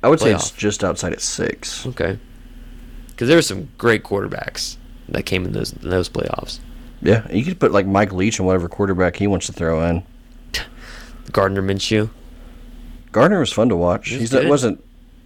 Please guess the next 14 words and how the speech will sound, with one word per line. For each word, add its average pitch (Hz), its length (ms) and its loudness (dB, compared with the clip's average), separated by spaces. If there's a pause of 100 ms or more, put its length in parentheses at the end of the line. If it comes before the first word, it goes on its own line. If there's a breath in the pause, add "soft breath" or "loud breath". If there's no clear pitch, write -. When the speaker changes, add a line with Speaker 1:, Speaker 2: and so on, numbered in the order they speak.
(140)
Speaker 1:
outstanding. 107 840 0 (580)
Speaker 2:
He's 101 180 -6
Speaker 1:
It - 20 -10
was - 40 -10
Speaker 2:
having 110 360 2
Speaker 1:
fun. 98 160 4
Speaker 2:
some 120 260 2
success 101 540 0
in 101 100 -6
Jacksonville, 98 560 -2
right? 104 240 0 (920 loud breath)
Speaker 1:
A 214 40 -2
little 127 180 4
bit. 85 240 2